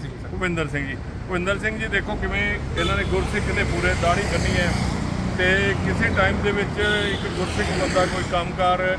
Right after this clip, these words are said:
Speaker 2: ਇਸ ਤਰ੍ਹਾਂ ਜਿਹੜੀ ਰੇਹੜੀ ਲਾਉਣਾ ਬਹੁਤ ਉਹ ਸਮਝਦਾ ਸੀ, ਹੈ ਨਾ, ਅਜੀਬ ਜਿਹਾ ਜੀ।
Speaker 1: ਮੈਂ ਇਹ ਅੱਠ ਸਾਲ ਤੋਂ ਲਾ ਰਿਹਾ।
Speaker 2: ਅੱਛਾ ਜੀ।
Speaker 1: ਮੈਂ
Speaker 2: ਕਿਸੇ ਟਾਈਮ, ਹਾਂ,
Speaker 1: ਮੈਂ
Speaker 2: ਮੈਂ
Speaker 1: ਪਹਿਲਾਂ ਮੇਰਾ ਜਿਹੜਾ ਸੀ ਖਾਣੇ ਦਾ ਕੰਮ ਸੀਗਾ।
Speaker 2: ਜੀ।
Speaker 1: ਤੇ ਮੈਂ ਅੱਠ ਸਾਲ ਤੋਂ ਲਾ ਰਿਹਾ।
Speaker 2: ਅੱਠ ਸਾਲ ਤੋਂ, ਅੱਛਾ, ਤੁਸੀਂ ਇੱਥੇ ਹੀ ਲਗਾ ਰਹੇ ਹੋ?
Speaker 1: ਨਹੀਂ ਜੀ, ਮੈਂ ਪਹਿਲਾਂ ਥ੍ਰੀ ਬੀ ਟੂ 'ਚ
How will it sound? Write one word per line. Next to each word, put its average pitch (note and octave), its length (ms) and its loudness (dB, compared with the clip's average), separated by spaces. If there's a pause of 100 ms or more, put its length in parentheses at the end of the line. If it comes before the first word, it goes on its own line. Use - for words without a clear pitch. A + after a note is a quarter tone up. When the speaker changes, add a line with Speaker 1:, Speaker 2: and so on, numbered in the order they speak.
Speaker 2:
ਇਸ E3+ 120 -4
ਤਰ੍ਹਾਂ F#3 260 0
ਜਿਹੜੀ F3+ 240 -2 (120)
ਰੇਹੜੀ F3+ 240 0
ਲਾਉਣਾ F3 240 0
ਬਹੁਤ F3 380 0
ਉਹ F#3 300 -2
ਸਮਝਦਾ D#3 320 0
ਸੀ, D3 100 -4
ਹੈ D#3 60 -2
ਨਾ, F#3 100 0
ਅਜੀਬ E3 260 -2
ਜਿਹਾ D3+ 140 0
ਜੀ। - 120 -2 (680)
Speaker 1:
ਮੈਂ F#3+ 300 2
ਇਹ G3+ 300 2
ਅੱਠ F#3 60 0 (100)
ਸਾਲ G3+ 140 6
ਤੋਂ F#3+ 120 0
ਲਾ D3+ 160 0
ਰਿਹਾ। - 120 0 (440)
Speaker 2:
ਅੱਛਾ E3+ 240 4
ਜੀ। C#3+ 100 2
Speaker 1:
ਮੈਂ D#3+ 380 0
Speaker 2:
ਕਿਸੇ F#3 120 2
ਟਾਈਮ, A3 280 2
ਹਾਂ, F#3 140 4
Speaker 1:
ਮੈਂ G3 260 4
Speaker 2:
ਮੈਂ - 100 0
Speaker 1:
ਪਹਿਲਾਂ G3+ 220 6
ਮੇਰਾ - 200 2
ਜਿਹੜਾ - 200 2
ਸੀ - 260 0
ਖਾਣੇ G3 180 4
ਦਾ A3 100 8
ਕੰਮ G3 140 4
ਸੀਗਾ। D#3 260 0 (320)
Speaker 2:
ਜੀ। D#3 240 0
Speaker 1:
ਤੇ F3+ 60 0
ਮੈਂ F#3 220 4
ਅੱਠ F#3 160 2
ਸਾਲ G3 140 6
ਤੋਂ G#3+ 140 0
ਲਾ D#3+ 140 4
ਰਿਹਾ। - 540 0
Speaker 2:
ਅੱਠ D#3+ 120 2
ਸਾਲ F3+ 200 2
ਤੋਂ, F#3+ 160 -2
ਅੱਛਾ, F#3 200 0
ਤੁਸੀਂ F3+ 340 0 (320)
ਇੱਥੇ F3 180 -2
ਹੀ - 20 0
ਲਗਾ B3 240 2
ਰਹੇ A#3 100 0
ਹੋ? A#3+ 80 -4 (380)
Speaker 1:
ਨਹੀਂ G3 140 0
ਜੀ, G#3+ 140 -4
ਮੈਂ G#3 160 2
ਪਹਿਲਾਂ G3+ 200 0
ਥ੍ਰੀ G3 180 -2
ਬੀ G#3+ 80 -4
ਟੂ A3 120 -4
'ਚ - 40 -4